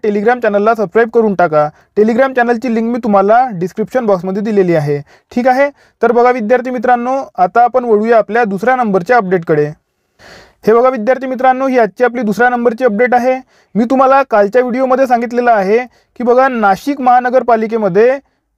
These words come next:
अडीच हजारपेक्षा जास्त पदांची भरती आयोजित केल्या जाणार आहे. ठीक आहे, मागच्या व्हिडिओमध्ये मी तुम्हाला सांगितलं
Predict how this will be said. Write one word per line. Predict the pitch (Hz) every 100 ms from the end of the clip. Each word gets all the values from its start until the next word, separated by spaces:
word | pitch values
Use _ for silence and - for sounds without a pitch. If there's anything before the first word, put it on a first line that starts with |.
| _ _ _
अडीच | 196 262 262
हजारपेक्षा | 247 254 262 247 269
जास्त | 233 208 262
पदांची | 233 233 220 233
भरती | 202 170 208 226 254 -
आयोजित | 170 185 185 233 -
केल्या | 214
जाणार | 190 175 165
आहे. | 147 143 139 _ _ -
ठीक | 247
आहे, | 254 254 294 - _ _ -
मागच्या | 175 185 - 269
व्हिडिओमध्ये | 254 269 277 262 269
मी | 269
तुम्हाला | 262 269
सांगितलं | 269 262 233 208 233